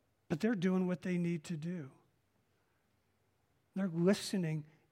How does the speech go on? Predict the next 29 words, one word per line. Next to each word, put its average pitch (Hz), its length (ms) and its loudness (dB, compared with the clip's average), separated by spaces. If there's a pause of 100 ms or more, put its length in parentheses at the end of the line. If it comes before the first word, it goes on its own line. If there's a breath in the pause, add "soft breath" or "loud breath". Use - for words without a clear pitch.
(120)
to 156 140 -6
Jesus. 156 400 -6 (2250)
And 190 80 4
here's 262 220 2
the, - 140 -4 (160 loud breath)
here's 262 220 -2
the - 100 -8
point, 180 360 -6
loved 147 200 -6
ones. 143 200 -8 (240 loud breath)
I 185 60 2
want 190 340 -2
us 233 200 -4
to - 160 -8
remember 170 760 -4
this 147 460 -6
year. 156 400 -6 (1400 soft breath)
Do 233 260 8
stuff. 180 540 4 (420 loud breath)
We're 240 100 6
called 254 520 12
to 214 100 4
serve. 220 500 6 (160 loud breath)
We're 240 140 6
called 277 460 10
to 254 100 6
make 233 300 8
a 214 60 6
difference. 202 440 6